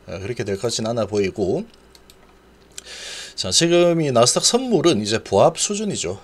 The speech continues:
약보합, 광보합 수준으로, 아, 진행이,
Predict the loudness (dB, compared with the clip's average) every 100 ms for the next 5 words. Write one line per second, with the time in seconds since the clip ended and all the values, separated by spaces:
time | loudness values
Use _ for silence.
0 | -4 -4 0 0 0 -4 -2 -2 0 -4
1 | -4 -6 -6 -4 0 2 2 0 -20 -20
2 | -12 -10 -4 -4 -2 -4 -4 -4 -4